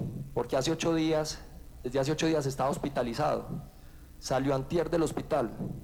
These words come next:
con un problema de salud, ¿sí?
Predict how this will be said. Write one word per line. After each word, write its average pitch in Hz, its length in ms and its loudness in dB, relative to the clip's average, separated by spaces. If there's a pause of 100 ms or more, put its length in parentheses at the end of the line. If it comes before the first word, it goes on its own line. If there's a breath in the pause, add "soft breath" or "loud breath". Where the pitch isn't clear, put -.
(380)
con 127 140 0
un 131 80 0
problema 156 440 2
de 131 80 4
salud, 131 320 2 (1200)
¿sí? 185 260 0